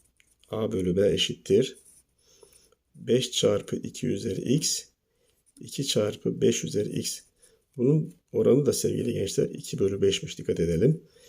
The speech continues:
İkiyi buraya gönderelim, beşi buraya gönderecek olursak,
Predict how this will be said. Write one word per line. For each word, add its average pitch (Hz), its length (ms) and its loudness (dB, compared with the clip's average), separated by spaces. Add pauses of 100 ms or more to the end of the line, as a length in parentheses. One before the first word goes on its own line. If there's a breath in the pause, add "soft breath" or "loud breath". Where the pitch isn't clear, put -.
(300 soft breath)
İkiyi 131 340 -2
buraya 131 200 8
gönderelim, 104 540 4
beşi 113 240 0
buraya 110 200 4
gönderecek 98 540 -2
olursak, 92 720 0